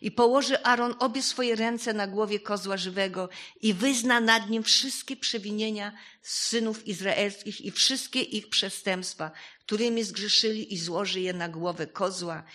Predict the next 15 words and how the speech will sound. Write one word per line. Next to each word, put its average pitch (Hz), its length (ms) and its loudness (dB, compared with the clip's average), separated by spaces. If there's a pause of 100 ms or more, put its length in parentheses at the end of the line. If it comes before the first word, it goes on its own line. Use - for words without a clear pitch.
(240)
i 226 140 2
wypędzi 226 580 0
go 185 140 -2
przez 185 360 -2
wyznaczonego 175 800 -4
męża 160 380 -4
na 147 120 -4
pustynię. - 600 -12 (300)
Słowo 277 320 4
Boże 247 300 4
mówi, 247 420 -2 (320)
że 202 240 6
wyznany 240 760 2
grzech 196 680 -2
Bogu, 160 720 -4